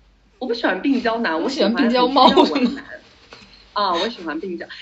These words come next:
Speaker 1: 哎，他不用病，他就娇就可以了。
Speaker 2: <laughs> 好吧。
Speaker 1: 我就喜欢娇猫，可以吗？
Speaker 2: 娇猫。
Speaker 1: 对，病就不要了，他不要病，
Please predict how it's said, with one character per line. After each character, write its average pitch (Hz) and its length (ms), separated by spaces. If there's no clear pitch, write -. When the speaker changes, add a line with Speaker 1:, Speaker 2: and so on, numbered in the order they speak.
Speaker 1:
哎， - 160
他 269 100
不 247 140
用 311 200
病， 294 280
他 - 120
就 247 160
娇 285 400
就 247 160
可 - 200
以 - 20
了。 - 80
Speaker 2:
<laughs> - 60
好 - 100
吧。 151 80
Speaker 1:
我 160 60
就 277 80
喜 156 160
欢 160 260
娇 240 200
猫， 240 420
可 - 160
以 - 100
吗？ 208 260
Speaker 2:
娇 196 100
猫。 196 120
Speaker 1:
对， 226 140
病 240 600
就 220 120
不 170 160
要 180 240
了， 139 200
他 254 80
不 240 80
要 269 140
病， 269 480